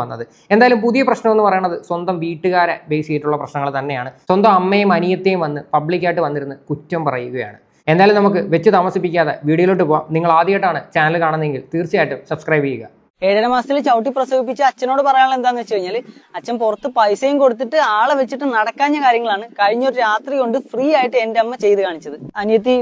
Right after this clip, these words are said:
Speaker 2: ഡിഗ്രി കഴിഞ്ഞപ്പോഴത്തേക്കും എന്റെ കൂടെ ഗ്രീൻ ഹൗസിൽ വരുന്നെന്ന് പറഞ്ഞു. ഞാൻ പറഞ്ഞു, "ഓക്കെ, നീ വരുന്നെങ്കിൽ വന്നു."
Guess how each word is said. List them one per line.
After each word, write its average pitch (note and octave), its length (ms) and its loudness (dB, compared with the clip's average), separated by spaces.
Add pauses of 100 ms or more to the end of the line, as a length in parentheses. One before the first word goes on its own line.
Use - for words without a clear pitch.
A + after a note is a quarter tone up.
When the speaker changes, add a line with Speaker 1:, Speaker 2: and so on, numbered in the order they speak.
Speaker 2:
ഡിഗ്രി G#3+ 240 -2
കഴിഞ്ഞപ്പോഴത്തേക്കും A3+ 680 0
എന്റെ G#3+ 180 -4
കൂടെ A3+ 200 0
ഗ്രീൻ G#3 180 -4
ഹൗസിൽ A#3 240 -8
വരുന്നെന്ന് A3 300 0
പറഞ്ഞു. A#3+ 260 -10
ഞാൻ B3+ 160 0
പറഞ്ഞു, B3+ 240 -6
"ഓക്കെ, B3 180 -4 (120)
നീ B3 120 -8
വരുന്നെങ്കിൽ A#3 360 -4
വന്നു." A3 180 -6